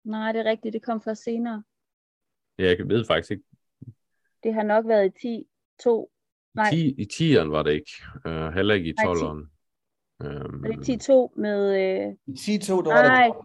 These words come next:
Speaker 3: Bears. Jo, det er rigtigt, fordi der
Speaker 1: Var
Speaker 3: kunne
Speaker 1: det
Speaker 3: man
Speaker 1: ikke ti to med pigerne?
Speaker 3: Jo, præcis. Og der,
Speaker 2: Jo,
Speaker 3: der
Speaker 2: det er
Speaker 3: kunne man
Speaker 2: rigtigt.
Speaker 1: Med dansende,
Speaker 3: Øh,
Speaker 1: skønne.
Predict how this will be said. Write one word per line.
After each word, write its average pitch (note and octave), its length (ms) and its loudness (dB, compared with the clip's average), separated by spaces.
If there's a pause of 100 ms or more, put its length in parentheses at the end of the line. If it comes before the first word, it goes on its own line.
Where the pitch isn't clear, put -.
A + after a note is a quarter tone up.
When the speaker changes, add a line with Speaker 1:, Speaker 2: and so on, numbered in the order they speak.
Speaker 3:
Bears. A2+ 400 2
Jo, D3 260 2
det D#3 80 -2
er C#3 100 0
rigtigt, A#2+ 320 -2
fordi A#2+ 180 -8
der C3 120 2
Speaker 1:
Var B2+ 80 2
Speaker 3:
kunne A#3+ 80 6
Speaker 1:
det C4+ 80 6
Speaker 3:
man C4+ 140 4
Speaker 1:
ikke D#4 140 4
ti - 20 -12
to D#4 140 6
med A3+ 180 -2
pigerne? C#4+ 440 4 (320)
Speaker 3:
Jo, C#3 260 4
præcis. G2+ 380 -6 (180)
Og A2+ 80 -2
der, C3+ 120 6
Speaker 2:
Jo, - 20 8
Speaker 3:
der C3 60 -2
Speaker 2:
det C#3+ 80 4
er - 40 4
Speaker 3:
kunne A2+ 100 4
man G#2+ 80 4
Speaker 2:
rigtigt. G2+ 220 2
Speaker 1:
Med B3 100 0
dansende, G#3 760 0 (100)
Speaker 3:
Øh, C3 60 0
Speaker 1:
skønne. A3 500 0